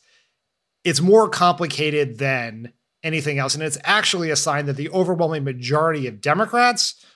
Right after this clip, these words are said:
do not ascribe to this out of the mainstream, you know, posi-, you know, views on Abraham Lincoln or murals, that that is this tiny little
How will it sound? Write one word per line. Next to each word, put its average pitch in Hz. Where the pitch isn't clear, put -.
do 165
not 180
ascribe 156
to 170
this 151
out 165
of 143
the 143
mainstream, 139
you 151
know, 135
posi-, 170
you 165
know, 143
views 160
on 135
Abraham 139
Lincoln 226
or 135
murals, 160
that 147
that 190
is 175
this 143
tiny 233
little 160